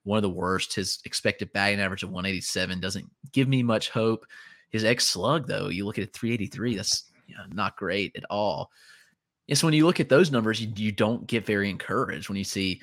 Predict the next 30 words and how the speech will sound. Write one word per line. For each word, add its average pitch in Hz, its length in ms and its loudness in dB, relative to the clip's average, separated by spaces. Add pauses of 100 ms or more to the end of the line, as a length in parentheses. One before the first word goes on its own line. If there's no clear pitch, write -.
(260)
you 90 100 -8
know, 90 60 -6
his 92 240 -4
X - 240 0
slug 113 280 0
only 92 200 -2
at 90 80 -4
three 98 200 0
eighty-three. 104 380 0
That's 151 160 -4
not 185 100 -4
what 120 140 -4
you 104 60 -2
wanna 90 140 -6
see 98 560 -2 (120)
for 95 120 -4
a 92 40 -4
guy 95 240 2
who 98 300 -4 (380)
has 107 160 0
hit - 280 0
for 98 380 -2 (320)
decent 151 360 0
power 156 400 0
even. 82 320 -6
That's 123 160 -2
the - 60 -10
crazy 123 320 -2
thing. 95 340 -6
But, 92 220 -6